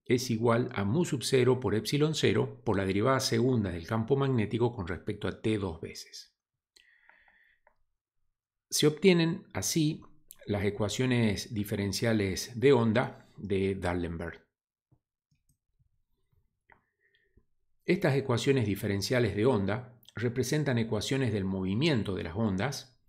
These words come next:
y en este caso de las ondas electromagnéticas.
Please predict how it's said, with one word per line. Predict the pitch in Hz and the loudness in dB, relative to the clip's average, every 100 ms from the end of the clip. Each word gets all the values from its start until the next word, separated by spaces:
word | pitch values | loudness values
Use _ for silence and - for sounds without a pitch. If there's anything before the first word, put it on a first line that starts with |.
| - - _ - | -20 -20 _ -8
y | 92 | -4
en | 92 | -2
este | 113 143 | 0 0
caso | - 120 120 | 2 0 2
de | 160 | 2
las | 104 104 | 2 0
ondas | 110 90 | 0 0
electromagnéticas. | 98 101 92 87 90 95 - - - | -2 -2 -4 -6 -4 -4 -4 -16 -20